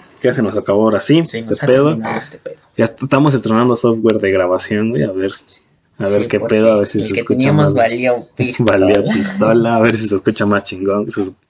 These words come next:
Speaker 2: Ojalá y sí.
Speaker 1: las pruebas se escuchan más vergas.
Speaker 2: Sí.
Speaker 1: Pero pues a ver, a ver, a la hora de la edición y todo el pedo, güey, a ver cómo se
Speaker 2: Ya
Speaker 1: escucha.
Speaker 2: veremos qué pasa.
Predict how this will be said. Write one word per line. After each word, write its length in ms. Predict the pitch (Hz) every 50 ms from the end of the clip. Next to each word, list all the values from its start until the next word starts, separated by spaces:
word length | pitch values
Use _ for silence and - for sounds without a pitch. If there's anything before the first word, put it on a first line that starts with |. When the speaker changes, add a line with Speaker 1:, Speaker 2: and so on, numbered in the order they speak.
| - - - - - - -
Speaker 2:
Ojalá 300 | 117 - - 135 127 147
y 60 | 160
sí. 100 | 151 143 135
Speaker 1:
las 180 | 113 113 113 -
pruebas 240 | - 214 220 190 143
se 60 | 139
escuchan 300 | 131 - 127 - 117 104
más 160 | 101 98 95
vergas. 400 | 101 90 85 - - - - - _ _ _ _ _ _ _ _ 113 113
Speaker 2:
Sí. 220 | - 139 - - - _ _ _ _ _ _ _
Speaker 1:
Pero 200 | _ 92 90 90 90
pues 140 | 87 - -
a 180 | 95 95 104 104
ver, 180 | 104 104 104 101
a 80 | 95
ver, 220 | 95 98 101 101 104 104
a 40 | 98
la 140 | 101 95 92 101
hora 180 | 110 117 113
de 120 | 104 98 92
la 140 | 92 92 92
edición 440 | 92 90 92 87 - - 107 104 104
y 60 | 101
todo 180 | - - 101 104
el 100 | 104 -
pedo, 240 | - - 107 - - -
güey, 140 | - - -
a 40 |
ver 140 | - - -
cómo 240 | - - - - -
se 80 | - 135
Speaker 2:
Ya 80 | 123 120
Speaker 1:
escucha. 200 | 117 113 110 107
Speaker 2:
veremos 340 | 104 101 - - - -
qué 120 | - - 110
pasa. 380 | - - 107 - - - -